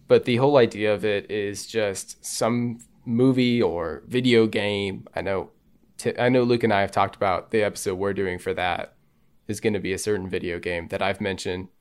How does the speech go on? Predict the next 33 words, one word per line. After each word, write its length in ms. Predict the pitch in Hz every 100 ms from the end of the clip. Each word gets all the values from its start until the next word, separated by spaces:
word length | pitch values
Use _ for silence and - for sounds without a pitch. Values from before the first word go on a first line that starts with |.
| _ _ _ -
about 260 | 107 92
three 160 | - 107
dozen 320 | 104 95 87
times 360 | 85 87 85 -
on 100 | 82
this 140 | 87
podcast, 640 | - 82 - - - - -
so 220 | - 78
I 140 | 80
won't 260 | 92 95 -
say 120 | -
it. 260 | - - _ _ - - - - -
But 360 | 123 113 110 151 139 - - _ _
<laughs> 560 | - - 196 165 - -
it's 260 | 127 117
just 280 | 117 139 135
things 300 | - 139 143
that 240 | 135 123 110
we've, 460 | 123 120 117 113 - _ _ _
um, 380 | - 110 101 104 -
enjoyed 580 | 127 117 131 131 127
as 140 | 120 113
a 60 |
kid 460 | 107 - 107 104 104
and 100 | 101
something 240 | 117 113
that 80 | 110
we 120 | 107
can 200 | 110 110
look 220 | 104 107 -
back 240 | 95 95
fondly 520 | - 98 92 95 92
with, 360 | 90 92 87 -